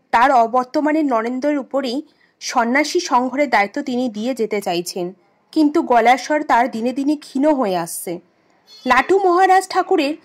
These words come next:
নিরন্তর সেবায় নিরত। ঠাকুরের যখনই প্রকৃতির ডাক আসছে, তখনই লাটু মহারাজ তাকে গাড়ু, বেড প্যান এগিয়ে দিচ্ছেন। এরকমভাবেই চলছে ঠাকুর।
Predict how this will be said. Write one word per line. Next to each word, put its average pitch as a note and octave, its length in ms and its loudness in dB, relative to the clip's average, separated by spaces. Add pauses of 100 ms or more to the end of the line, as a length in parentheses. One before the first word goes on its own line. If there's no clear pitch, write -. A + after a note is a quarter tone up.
(220)
নিরন্তর D4+ 500 2
সেবায় C4+ 400 0
নিরত। F#3 440 -2 (480)
ঠাকুরের C4 480 0
যখনই C#4+ 400 2
প্রকৃতির C#4+ 560 -2
ডাক A#3+ 240 2
আসছে, B3 460 -2 (160)
তখনই D4+ 380 2
লাটু C#4 280 2
মহারাজ A#3 500 0
তাকে A3+ 360 -4 (440)
গাড়ু, G#3+ 280 2 (200)
বেড C4 300 -4
প্যান D#4+ 280 0
এগিয়ে A3+ 300 -4
দিচ্ছেন। F3+ 500 -6 (380)
এরকমভাবেই B3 920 0
চলছে D4 520 -2 (320)
ঠাকুর। G3+ 460 -4